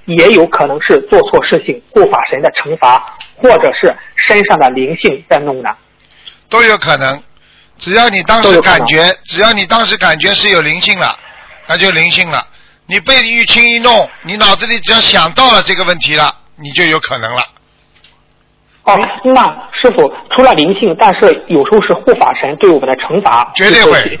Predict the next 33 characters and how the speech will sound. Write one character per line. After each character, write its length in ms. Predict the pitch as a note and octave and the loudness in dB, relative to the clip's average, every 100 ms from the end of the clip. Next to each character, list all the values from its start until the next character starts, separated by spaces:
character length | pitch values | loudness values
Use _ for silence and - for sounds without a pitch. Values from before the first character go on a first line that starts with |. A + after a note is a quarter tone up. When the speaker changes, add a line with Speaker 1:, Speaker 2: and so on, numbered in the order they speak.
| - | -8
Speaker 1:
警 160 | - | -6
告。 160 | - A3 | 2 2
Speaker 2:
护 280 | - A#3 B3+ | 2 -2 2
法 80 | A3 | 4
Speaker 1:
那 200 | F#3+ - | 4 2
怎 120 | D#3 | -2
么 100 | - | -2
判 180 | D#3 G#3+ | -2 -2
断 160 | F3 D3 | -2 -2
是 80 | |
护 140 | D3 - | 0 0
法 140 | - B2 | -2 -4
神 140 | C3 | -4
对 100 | C#3 | -4
我 60 | A#2+ | -4
们 80 | |
的 80 | A#2 | -8
警 140 | G#2+ G#2 | -12 -6
告 140 | A#2 | -6
呢？ 60 | G#2+ | -4
Speaker 2:
很 160 | C3 G3+ | -4 0
简 180 | G#3+ G3 | 0 0
单 160 | G3 | 0
了， 140 | G3 F#3+ | 0 -2
你 160 | F3 | -4
当 260 | F3 C4 C#4 | -2 0 0
时 160 | A#3 A3+ | 0 -4
撞 260 | - C4+ | 0 2
了 80 | A3+ | 2
之 220 | G#3 C4 | -2 -4
后， 240 | A#3+ B3 G#3 | 0 2 2
虽 200 | - A#3+ | 0 2
然 140 | G#3 | 0